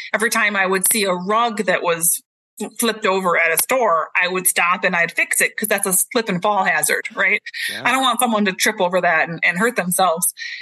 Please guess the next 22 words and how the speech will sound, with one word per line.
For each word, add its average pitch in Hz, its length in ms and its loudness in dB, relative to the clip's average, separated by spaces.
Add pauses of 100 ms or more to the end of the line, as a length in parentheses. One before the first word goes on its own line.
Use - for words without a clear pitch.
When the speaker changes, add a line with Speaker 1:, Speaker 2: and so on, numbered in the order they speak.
(160)
Speaker 1:
And 220 240 0
after 247 240 2
we've 254 140 2
been 220 120 0
married 233 320 0
for 220 140 0
a 190 80 -2
few 196 160 0
years, 190 280 0
I 190 80 2
started 208 240 0
noticing 196 300 0
that 202 120 0
he 294 180 0
was 233 220 -2
doing 190 280 0
that. 160 200 2
<laughs> 480 380 2
I - 140 0
was 403 160 -4
like, 339 220 0 (160)
"Yay! 453 760 0